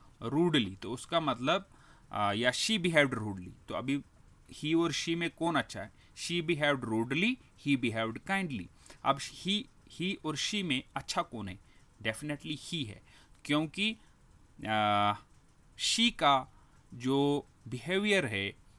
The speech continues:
वो रूड है, उसका मतलब जो उसका एक्शन है वो रूड है। तो जब हम वर्ब को क्वालिफाई करते हैं उसको बोलते हैं हम एडवर्ब। उसको क्या बोलते हैं हम?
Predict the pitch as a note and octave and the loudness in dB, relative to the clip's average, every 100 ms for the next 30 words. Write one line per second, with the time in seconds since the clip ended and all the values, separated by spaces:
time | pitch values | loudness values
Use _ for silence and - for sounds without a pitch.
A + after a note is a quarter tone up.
0 | - A#2 C3 B2 C#3 F#3+ F3+ B2+ F#2+ - | -8 -4 -2 0 2 2 2 0 -4 -20
1 | - - - - B2+ - D3 C#3+ D3+ C#3 | -20 -20 -20 -16 -12 -6 -2 0 -2 -2
2 | D#3 G3 - - - - - - - A3 | -2 -2 -4 -8 -6 -4 -4 0 2 2
3 | C#3+ G2+ A2 - - C#3 C#3+ C3 E3+ D#3 | 0 -4 -10 -16 -10 -2 0 2 2 2
4 | A2+ - - - C3+ F3+ F#3 E3+ D#3 D3+ | -2 -4 -16 -8 -4 0 0 0 -6 -4
5 | A#2+ E3 A3 G#3 - D3 D#3 E3 - - | 0 2 4 0 -2 0 0 -2 -8 -20
6 | - - - - - D3 G#3+ A3+ G3+ - | -20 -20 -20 -4 4 6 6 2 0 0
7 | - - G#2+ B2 - - - E3+ - E3 | -2 -4 -6 -8 -10 -18 -10 -10 -6 -8
8 | B2 G#2+ G2 A2 A#2 D3+ - - A2+ A#2 | -6 -8 -8 -10 -10 -12 -12 -2 0 0
9 | A2 F2+ - - - - - - C#3+ C3+ | -4 -8 -12 -20 -20 -20 -18 -10 -6 -2
10 | B2 A2+ F#2 A2 D#3+ | -2 -2 -8 -6 -6